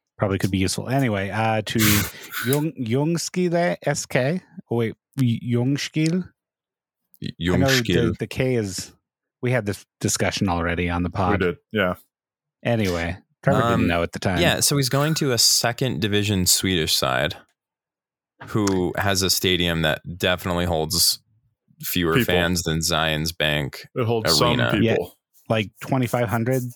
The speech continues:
Speaker 1: five thousand maybe.
Speaker 2: Think of your local high school soccer slash football field. It's
Speaker 3: So
Speaker 2: about that.
Speaker 1: But, like, super magical.
Speaker 2: But
Speaker 3: I'm
Speaker 2: without
Speaker 3: always
Speaker 2: the field goals at the other end.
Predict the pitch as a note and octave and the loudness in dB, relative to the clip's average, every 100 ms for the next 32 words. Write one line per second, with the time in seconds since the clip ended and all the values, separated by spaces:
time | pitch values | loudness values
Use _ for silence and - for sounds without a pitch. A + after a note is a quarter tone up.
0 | - A#2+ A#2 A#2+ A#2 A2+ C3 A#2+ B2 C#3 | -4 -4 -2 -2 -2 0 0 0 0 -2
1 | - _ _ _ _ _ _ - C3 D3 | -6 _ _ _ _ _ _ -6 -4 -2
2 | C3+ C3+ C3 A#2+ B2 C3 B2 A2+ A#2+ - | -2 0 0 0 -2 -2 -2 0 0 0
3 | C3 B2 B2 A#2+ - _ - G#2 G#2+ A2+ | 0 0 0 0 -4 _ 0 0 0 -2
4 | A2 G#2+ G2+ - - C3 - D3 D#3 D#3 | 0 0 0 -2 -2 -2 0 0 0 -4
5 | - _ _ _ - - - - - - | -14 _ _ _ -8 -6 -6 -2 0 2
6 | G#3+ G#3+ G3+ - - - - _ - - | 4 4 2 0 -2 -4 -8 _ -10 -8
7 | - - B2+ A2 - - - D3+ B2 G2 | -6 -2 0 0 -4 -6 -2 0 0 0
8 | F2 E2+ - - D#2 - - - - - | 0 -2 -4 -6 -8 -8 -12 -20 -6 0
9 | A3+ - A#3 C4 G#3+ G#2 G2+ - G2+ G2+ | 2 4 4 4 4 4 2 0 -2 -2
10 | - - - - - - - G2+ A1 - | 0 0 0 -2 -4 -6 -4 -2 0 0
11 | - | -2